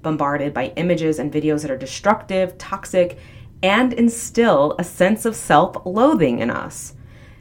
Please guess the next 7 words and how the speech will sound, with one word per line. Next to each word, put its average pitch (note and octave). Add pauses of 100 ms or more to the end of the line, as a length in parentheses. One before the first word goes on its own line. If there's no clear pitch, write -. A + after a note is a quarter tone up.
Not G#3+
only D#4+
that, A#3+
but E3+
they F3+
create A#3+
dysmorphia. E3+